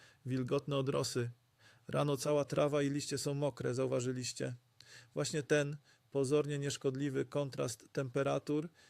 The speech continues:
i wysoka wilgotność tworzą idealne, wręcz kurortowe warunki dla największego zagrożenia dla wszystkich naszych pomidorów, dla choroby, której nazwę słyszał każdy ogrodnik.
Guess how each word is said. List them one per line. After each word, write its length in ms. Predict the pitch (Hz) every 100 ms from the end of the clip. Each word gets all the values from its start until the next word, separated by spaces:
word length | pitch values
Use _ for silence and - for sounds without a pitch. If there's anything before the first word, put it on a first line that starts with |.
| _
i 120 | -
wysoka 400 | 135 127 151 143
wilgotność 640 | 127 135 131 139 - 143 -
tworzą 360 | - 143 139
idealne, 640 | 139 135 139 139 139 143 156 - _ -
wręcz 320 | 131 143 131
kurortowe 680 | - 139 135 127 139 135 135
warunki 400 | 139 139 131 139
dla 140 | 139
największego 580 | 135 131 135 120 147 143
zagrożenia 560 | 139 131 135 139 139 131
dla 140 | 131
wszystkich 480 | 120 147 135 143 123
naszych 300 | 135 139 123
pomidorów, 640 | 131 131 127 131 123 120 _ _ - - - -
dla 140 | 135
choroby, 460 | 120 131 139 139 143
której 360 | - 135 135
nazwę 400 | 131 139 127 139
słyszał 380 | 120 143 135 131
każdy 400 | 127 139 123 135
ogrodnik. 520 | 127 131 131 135 123